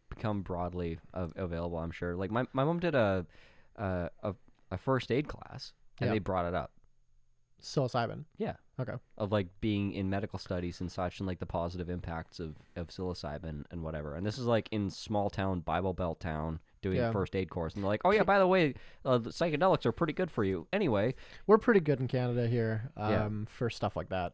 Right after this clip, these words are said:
Speaker 1: Yeah, it was like, there's no fear-mongering. It was, like, more, way more progressive than I would have ever expected, which is
Speaker 2: Burning
Speaker 1: pretty cool.
Speaker 2: bush, baby.
Speaker 1: Literally. Which, yeah, that's pretty good. Uh, yeah, I think, uh, one of my,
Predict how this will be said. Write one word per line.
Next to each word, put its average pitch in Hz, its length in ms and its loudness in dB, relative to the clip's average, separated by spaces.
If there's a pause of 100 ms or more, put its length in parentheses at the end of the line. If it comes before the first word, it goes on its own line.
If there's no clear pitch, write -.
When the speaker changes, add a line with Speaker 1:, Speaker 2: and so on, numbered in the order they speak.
Speaker 1:
Yeah, 143 200 0
it 87 80 0
was 120 180 4
like, 127 140 4
there's 120 180 2
no 127 140 2
fear-mongering. 101 580 0
It 87 60 -2
was, 90 140 -2
like, 92 120 0 (140)
more, 95 280 0 (140)
way 107 200 2
more 110 160 2
progressive 92 540 -4
than 82 140 -4
I 85 80 -4
would 85 140 -6
have 80 100 -10
ever 87 200 -8
expected, - 580 -10 (560)
which 101 180 -8
is - 60 0
Speaker 2:
Burning 143 120 4
Speaker 1:
pretty 165 160 6
cool. 185 120 10
Speaker 2:
bush, - 160 6
baby. 151 460 4 (640)
Speaker 1:
Literally. 80 460 -8 (500)
Which, - 380 -6
yeah, - 180 -6 (220)
that's - 320 -12 (380)
pretty 78 420 -8
good. 80 240 -6 (240)
Uh, 90 280 -2 (580)
yeah, 107 160 -4
I 95 80 -4
think, 143 360 -6
uh, 117 440 0 (1000)
one 110 120 -4
of 104 60 -2
my, 98 280 -4